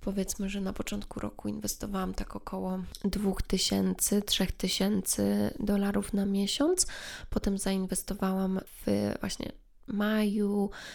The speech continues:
dziesięć tysięcy dolarów, ale to bardzo się opłaciło, dlatego że w lipcu dzięki temu,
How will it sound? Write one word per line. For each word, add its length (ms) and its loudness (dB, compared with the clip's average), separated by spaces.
dziesięć 500 4
tysięcy 880 6
dolarów, 560 2
ale 340 2
to 100 0
bardzo 300 -2
się 340 2
opłaciło, 1080 4
dlatego 800 0
że 400 0
w 400 4
lipcu 800 2
dzięki 360 0
temu, 640 2